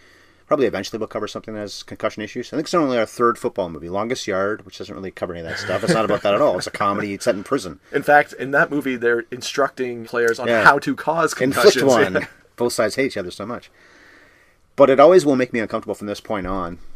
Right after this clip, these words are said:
Speaker 1: not this point, but years ago on, to watch football movies or to watch football itself, which I almost never do.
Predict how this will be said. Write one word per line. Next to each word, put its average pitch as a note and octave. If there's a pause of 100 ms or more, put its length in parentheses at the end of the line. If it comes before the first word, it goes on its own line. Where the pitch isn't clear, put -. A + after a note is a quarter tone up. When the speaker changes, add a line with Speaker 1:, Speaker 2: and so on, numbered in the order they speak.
(120)
Speaker 1:
not A2+
this A#2+
point, E2+
but F#2+
years G#2+
ago F#2
on, F2+
to G#2+
watch G2+
football G2
movies F2
or A2
to G#2+
watch G2+
football F2+
itself, -
which G2
I F2+
almost F2
never E2+
do. D2+